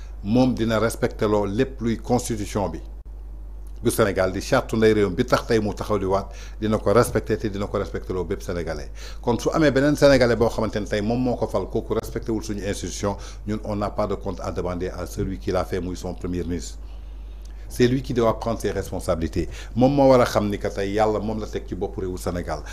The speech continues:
Moom moo war a xam ni que tey kilifteef bi moo ko moom. Moom moo war a xam ne tey mooy buum, mooy bummi. Ci biggam boobu,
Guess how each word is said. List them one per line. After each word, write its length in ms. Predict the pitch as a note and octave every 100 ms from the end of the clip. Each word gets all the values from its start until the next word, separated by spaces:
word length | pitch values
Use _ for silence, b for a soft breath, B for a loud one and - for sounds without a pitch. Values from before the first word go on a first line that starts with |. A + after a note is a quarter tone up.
| B
Moom 200 | A2+ C3
moo 140 | D3 C#3
war 80 | C3+
a 40 |
xam 200 | - A#2+
ni 80 | A2+
que 80 | G#2
tey 260 | G#2 G2+ -
kilifteef 500 | D#3 C#3+ - B2+ -
bi 60 | G2
moo 160 | G#2
ko 140 | G2+ G2+
moom. 180 | F#2 E2 B B
Moom 220 | B2 C3+
moo 120 | D3 C#3
war 100 | C3
a 40 |
xam 200 | - A#2
ne 80 | A#2
tey 280 | - A2 F2
mooy 200 | A#2 C3+
buum, 260 | A2 G#2+ A#2 G#2
mooy 160 | A2
bummi. 400 | G2+ G#2 A2+ F#2 - - - - - - - - - B B B B
Ci 100 | -
biggam 320 | C#3+ E3 D3+
boobu, 260 | A#2+ C3